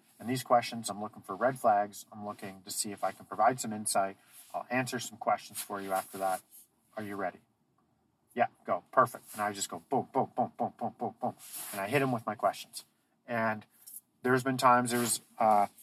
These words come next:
two clients the other day that pretty mu-, almost identical situations, but I just knew one,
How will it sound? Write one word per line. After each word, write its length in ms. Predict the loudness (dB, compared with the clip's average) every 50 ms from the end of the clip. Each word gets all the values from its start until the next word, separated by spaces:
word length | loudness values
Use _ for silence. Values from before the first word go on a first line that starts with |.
| -20 _ _ -6 -2
two 200 | 0 2 2 2
clients 760 | 4 6 6 8 8 6 4 2 2 0 0 -2 -8 -16 -10 -2
the 80 | 0 0
other 160 | 0 2 4
day 320 | 4 6 6 6 4 0 -4 -10 -12 -12 -12 -14 -18 _ 0
that 280 | 4 4 4 4 2 -2 _ _
pretty 160 | 0 0 0
mu-, 100 | 0 0
almost 480 | 2 4 4 4 4 4 0 0 -2 -4
identical 400 | -4 -2 -2 -2 -4 -4 -4 -6
situations, 640 | -6 -6 -6 -4 -2 -2 -2 -2 -4 -6 -4 -4 0
but 220 | 2 2 2 2 _ _ _ _ _ _ _ _ _ _ 0
I 100 | 2 2
just 240 | 2 2 2 0 0
knew 320 | 0 0 2 2 0 0 -4 _ _ _ _ _ _ _ _ _ _ _ _
one, 420 | -2 4 6 6 6 6 4 0